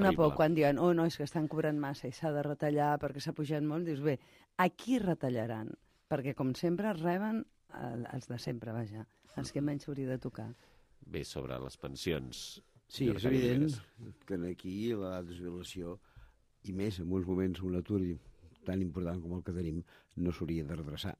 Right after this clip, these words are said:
Speaker 3: al contrari. Una de les mesures aconsellables per generar ocupació és permetre que la gent es jubilés i que altres ocupeixin els llocs de treball, perquè mentre tindrem a gent amb dificultats,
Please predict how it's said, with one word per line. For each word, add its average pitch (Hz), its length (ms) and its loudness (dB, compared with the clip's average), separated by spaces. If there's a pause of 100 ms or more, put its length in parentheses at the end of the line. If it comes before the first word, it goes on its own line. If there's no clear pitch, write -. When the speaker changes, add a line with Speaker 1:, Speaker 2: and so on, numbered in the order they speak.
Speaker 3:
al 87 120 -12
contrari. 80 380 -6 (380)
Una 92 200 0
de 87 60 0
les 85 120 -4
mesures 87 400 0
aconsellables 85 680 -4
per 87 120 -4
generar 87 300 0
ocupació 85 480 0
és 107 140 -2
permetre 85 360 -2
que - 80 -8
la 85 80 -2
gent 87 160 0
es 85 80 -2
jubilés 85 400 0
i 92 60 0
que 87 80 -4
altres 82 240 -2
ocupeixin 87 460 -2
els 87 80 0
llocs 78 180 -4
de - 60 -10
treball, 131 200 -4 (400)
perquè 85 220 0
mentre 80 240 -2
tindrem 85 320 0
a 104 60 4
gent 104 260 6 (400)
amb 69 100 -6
dificultats, 67 720 -4